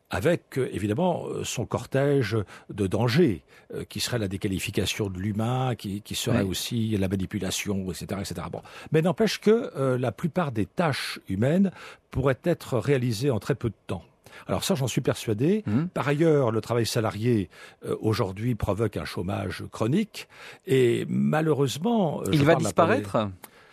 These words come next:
Speaker 1: Non, euh, ce qui va disparaître, c'est la distinction entre chômage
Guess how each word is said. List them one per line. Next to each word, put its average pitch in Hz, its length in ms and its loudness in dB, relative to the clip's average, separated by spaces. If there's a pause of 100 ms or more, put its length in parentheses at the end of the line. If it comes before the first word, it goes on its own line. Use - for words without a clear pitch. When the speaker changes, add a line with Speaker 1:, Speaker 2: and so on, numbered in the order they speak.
(580)
Speaker 1:
Non, 180 280 4 (160)
euh, 107 160 0
ce - 140 -2
qui 147 140 -2
va 131 200 2
disparaître, 156 520 -2
c'est - 120 -2
la 120 100 0
distinction 127 480 -2
entre 131 200 -2
chômage 135 640 0